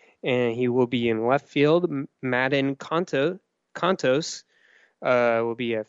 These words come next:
first base, or, or, excuse me, he's wearing number three. He'll be at second base. And then at first base will be Jackson,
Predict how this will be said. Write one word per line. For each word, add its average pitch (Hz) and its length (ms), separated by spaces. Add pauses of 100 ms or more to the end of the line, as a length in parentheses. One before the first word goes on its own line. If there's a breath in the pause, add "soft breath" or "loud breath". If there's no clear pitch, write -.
first 127 340
base, 151 520 (600 soft breath)
or, 120 320 (760)
or, 117 320 (160)
excuse 151 380
me, 127 60
he's 120 120
wearing 139 220
number 139 180
three. 135 400
He'll 127 160
be 120 240
at 107 140
second 147 400
base. 120 300
And 135 120
then 123 200
at 104 60 (140)
first 196 280
base 135 260
will 131 80
be 117 160
Jackson, 127 800